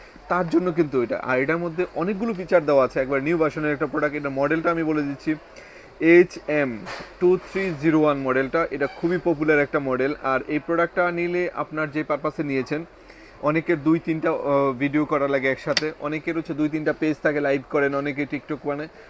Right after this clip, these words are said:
তা, তাদের জন্য এটা একসাথে করতে পারেন, দুইটা, দুইটা মোবাইল দিয়ে দুইটা কাজই করতে পারেন একটা ওয়্যারলেস মাইক্রোফোন দিয়ে, সেরকম একটা প্রোডাক্ট হচ্ছে এটা। কারণ এই প্রোডাক্টের মধ্যে যে ইফেক্টেডগুলো দেওয়া আছে, নরমাল কোনো প্রোডাক্ট, নরমাল কোনো মোবাইলে কিন্তু এটা নাই।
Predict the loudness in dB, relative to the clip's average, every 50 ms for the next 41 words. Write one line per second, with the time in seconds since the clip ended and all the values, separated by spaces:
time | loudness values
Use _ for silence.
0 | -20 -20 -6 -4 -4 -4 -4 -10 -20 -12 -4 -4 2 2 2 2 4 2 2 4
1 | 2 2 4 4 4 4 2 0 -2 -2 -2 0 -2 -4 -2 0 0 2 2 2
2 | 0 -2 0 0 0 -2 -2 -4 -4 -4 0 0 0 0 0 -2 0 0 0 0
3 | 0 -2 0 0 0 0 0 0 0 -2 -2 -2 -4 -6 -6 -8 -6 -4 -2 -2
4 | -2 -2 -2 -4 -6 -6 -2 0 2 4 4 4 2 0 -4 -4 -8 -6 -4 -6
5 | -8 -8 -6 -4 -4 -4 -4 -4 -4 -2 0 0 -2 -2 -2 -4 -4 -2 -2 -2
6 | -2 -2 -4 -4 -2 -2 -2 -4 -6 -12 -20 -20 -20 -20 -20 -20 -14 -6 -6 -6
7 | -4 0 -2 0 0 2 0 0 0 -2 -4 -6 -4 -4 -6 -2 -2 -2 -2 0
8 | -4 -6 -4 -4 -6 -8 -2 -2 2 2 4 4 4 2 2 0 0 -2 -6 -4
9 | -4 -2 -2 -2 -2 -2 -4 -4 -4 -2 -2 -2 -2 -2 -4 -8 -6 -4 -4 -4
10 | -2 -2 -2 -2 -2 -2 -4 -2 -4 -4 -4 -2 -2 -2 -2 -2 -6 -4 -4 -4
11 | -4 -4 -4 -4 -4 -4